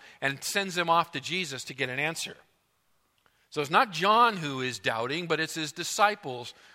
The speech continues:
who are doubting. That's kinda how the, how the, uh, theory goes. And this actually was quite popular in the early church.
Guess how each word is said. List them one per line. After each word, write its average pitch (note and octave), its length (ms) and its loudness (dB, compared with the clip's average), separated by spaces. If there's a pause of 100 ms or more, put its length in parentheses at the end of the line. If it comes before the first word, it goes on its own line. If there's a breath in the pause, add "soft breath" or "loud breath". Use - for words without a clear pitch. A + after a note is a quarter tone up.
(120 loud breath)
who A#2+ 200 -6
are B2 80 -2
doubting. C#3+ 540 0
That's A2 260 -12
kinda B2 220 -8
how A#2+ 100 -4
the, A#2+ 220 -8 (540)
how C3 180 -2
the, A2 240 -10
uh, G#2+ 120 -10 (220)
theory A#2+ 240 -6
goes. C#3 720 -2 (500 soft breath)
And E3 120 0
this A#3+ 140 2
actually A3+ 280 2
was F3 120 -6
quite F#3 220 0
popular C#3 560 -2
in D3 100 -2
the D#3+ 100 -8
early C3 240 -4
church. - 640 -8